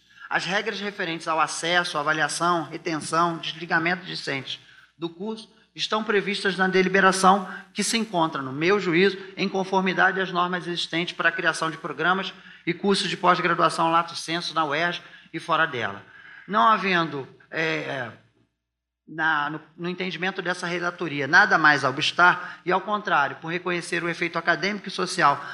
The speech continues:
da ampliação da oferta formativa em tela, proponho ao cesep a aprovação da reformulação requerida e submeto meu parecer a este egrégio pleno.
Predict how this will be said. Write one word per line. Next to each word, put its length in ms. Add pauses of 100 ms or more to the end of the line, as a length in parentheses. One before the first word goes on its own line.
(140)
da 100
ampliação 500
da 100
oferta 400
formativa 560
em 80
tela, 520 (120)
proponho 380
ao 80
cesep 420
a 40
aprovação 600
da 100
reformulação 640
requerida 540 (320)
e 60
submeto 540
meu 160
parecer 520 (300)
a 220
este 500 (160)
egrégio 560 (160)
pleno. 420